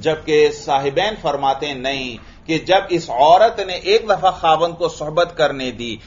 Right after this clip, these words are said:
या एक दफा इसके साथ खलवत सहीहा कर दी, तो खलवत सहीहा भी किसके कायम मकाम है? वती के कायम मकाम।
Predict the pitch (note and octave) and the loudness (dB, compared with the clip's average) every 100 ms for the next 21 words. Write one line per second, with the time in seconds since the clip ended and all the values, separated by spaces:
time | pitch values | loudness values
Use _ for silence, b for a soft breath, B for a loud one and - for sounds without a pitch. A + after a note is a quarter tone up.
0 | B C#3+ F3 G3 A#3+ G#3 F3+ F#3+ E3+ F#3 | B -4 0 4 4 2 0 2 0 -6
1 | E3+ F3+ - D3+ D3 E3 F3 E3 D#3 - | 2 2 2 -2 -2 -2 -4 -4 -4 -8
2 | C#3+ C3 F3 F3 D3+ B2+ A2+ A#2+ G2+ B | -10 -2 -2 2 2 2 -2 -8 -10 B
3 | - C#3+ - D3 E3+ F#3 F3 D3 D3 C#3+ | -8 -4 -2 0 -2 -2 -4 -6 -6 -4
4 | D#3+ F3+ F#3+ E3 D3+ F#3 F#3 F#3+ F#3+ F#3+ | 2 2 0 -10 -6 -6 0 0 2 0
5 | - F#3 F3 D3+ C#3+ - D3 D#3+ E3+ D#3+ | 2 2 2 2 0 2 -2 0 -2 -4
6 | - D3 C3+ B2+ A#2+ B2+ A#2 | 0 0 0 -2 0 0 0